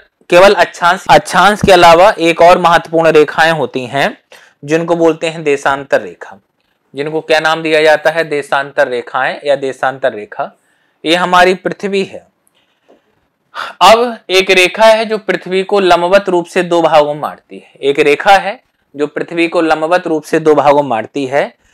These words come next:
इस रेखा का मान है ज़ीरो डिग्री देशांतर। इस रेखा का मान क्या है? ज़ीरो डिग्री देशांतर। नाम इसका क्या है? इसका नाम है प्रधान यामोत्तर रेखा। क्या नाम है इसका?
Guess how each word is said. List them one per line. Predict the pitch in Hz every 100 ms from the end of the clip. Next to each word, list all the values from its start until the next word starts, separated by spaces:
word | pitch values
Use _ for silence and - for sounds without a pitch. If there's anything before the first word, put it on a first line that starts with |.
| _ -
इस | 151
रेखा | - - _ 185 180
का | 180
मान | 165 156 160
है | 175
ज़ीरो | 143 143 151
डिग्री | 143 143 156
देशांतर। | 135 113 - 92 87 - 73 _ _ _ _ _ _ _ _ _ _ _ _ _ _ _ _ _ _ _ _ _ _
इस | 139 -
रेखा | 156 151 151 156
का | 156
मान | 151 151
क्या | 147 156
है? | 160
ज़ीरो | 151 139 147
डिग्री | 147 143 139
देशांतर। | 123 - 123 127 170 226 - _ _ _ -
नाम | 131 147 175 202
इसका | 196 - 190
क्या | 185 190
है? | 180 208 -
इसका | 147 170
नाम | 160 160
है | 170
प्रधान | 170 151 139 156 156 170 151
यामोत्तर | 143 143 143 147 - 156 131
रेखा। | 101 - - - _ _ _ _ _ _ _ _ _ _ _ _ _ _ _ -
क्या | 143
नाम | 151 160 170
है |
इसका? | 165 - 196